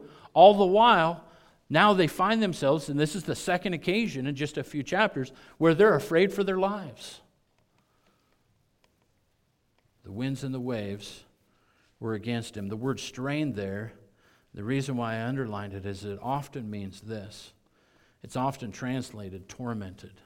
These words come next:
So, you can draw some conclusions.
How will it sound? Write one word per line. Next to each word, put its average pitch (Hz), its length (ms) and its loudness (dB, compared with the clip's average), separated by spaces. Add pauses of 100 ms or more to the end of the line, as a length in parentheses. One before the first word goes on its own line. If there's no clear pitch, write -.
(2750)
So, 101 300 -2 (340)
you 110 160 -10
can 110 140 -12
draw 110 240 -2
some 107 180 -10
conclusions. 117 760 -10